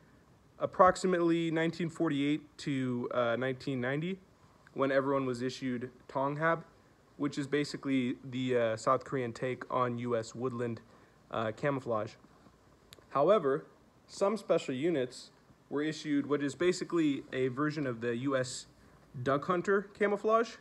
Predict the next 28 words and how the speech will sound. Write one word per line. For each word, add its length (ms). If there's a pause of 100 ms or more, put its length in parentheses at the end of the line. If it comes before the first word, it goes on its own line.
(360)
and 300 (560)
the 220
picture 340
is 100
not 120
really 180
showing 320
it 100
well, 180
but 140
this 160
is, 220 (200)
kinda 200
has 220
a 40
green, 600 (680)
uh, 180
hue 260
to 200
it. 160 (920)
That's 240
because 560 (160)
this 200
is 100
not 180
one 100
of 60
the 240